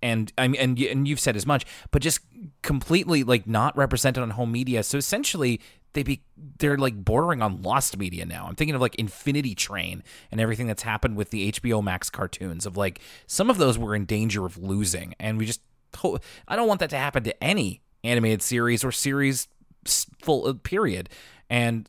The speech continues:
home media is a great way to do that, but maybe, you know, who knows if the demand is there or not, but I would certainly like to see it. Um,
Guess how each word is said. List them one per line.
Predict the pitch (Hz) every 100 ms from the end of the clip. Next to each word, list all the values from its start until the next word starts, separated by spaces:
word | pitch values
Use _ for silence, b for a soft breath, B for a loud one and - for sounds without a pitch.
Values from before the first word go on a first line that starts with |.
| _ -
home | 180 165
media | 143 143 104
is | 92 98
a | 110
great | 123 120
way | 104 101
to |
do | 87 107
that, | 98 92 98
but | 101 92
maybe, | 120 123 120 110 104 101 -
you | 131 107
know, | 90 98
who | 139
knows | 139 139
if | 135
the |
demand | 113 101 110 143
is | 95
there | 69 -
or | 80
not, | - 82 -
but | 95 - B B B
I | - 98
would | 95
certainly | 151 92 101
like | 95
to | 90
see | - 110
it. | 90 78 B B B B B -
Um, | 127 127 127 123 123 120